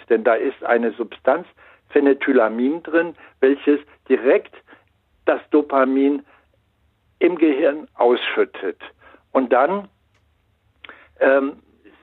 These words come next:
sind wieder die Omega-drei-Fettsäuren aus Fisch und Oliven, äh, die heben den Dopaminspiegel an und, äh, und, und helfen dadurch, dass der Dopaminspiegel so angehoben wird, dass, äh,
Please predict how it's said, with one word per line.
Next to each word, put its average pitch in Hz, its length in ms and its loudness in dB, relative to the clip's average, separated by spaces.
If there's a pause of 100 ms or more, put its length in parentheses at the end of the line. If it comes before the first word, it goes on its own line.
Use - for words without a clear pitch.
(180)
sind 165 240 0 (100)
wieder 156 280 2
die 143 180 0
Omega-drei-Fettsäuren 143 1300 0
aus 156 240 0 (260)
Fisch - 300 -4
und 120 260 -4
Oliven, 170 680 -4 (420)
äh, 135 220 2
die 135 220 -2
heben 156 400 2
den 127 180 2
Dopaminspiegel 131 1120 -2
an 175 280 -2 (280)
und, 139 300 -4
äh, 131 480 2 (240)
und, - 260 -4 (140)
und 123 220 -8
helfen 139 480 -2
dadurch, 139 400 2 (420)
dass - 200 -2
der 113 120 2
Dopaminspiegel 123 1040 -2 (120)
so 156 260 2
angehoben 143 880 0
wird, 127 220 0 (300)
dass, 120 160 0 (420)
äh, 113 680 0